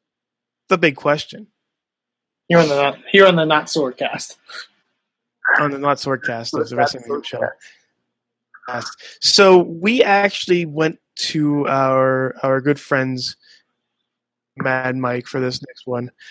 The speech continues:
Speaker 1: uh, for the big question. And he brought up a good point.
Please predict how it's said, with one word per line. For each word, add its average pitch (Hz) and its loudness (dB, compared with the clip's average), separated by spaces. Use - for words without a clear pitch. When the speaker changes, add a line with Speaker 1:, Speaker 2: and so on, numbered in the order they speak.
Speaker 1:
uh, 131 4
for 151 0
the 143 2
big 139 4
question. 127 -2
And 170 4
he 185 0
brought 226 4
up 214 0
a - -2
good 196 2
point. 175 4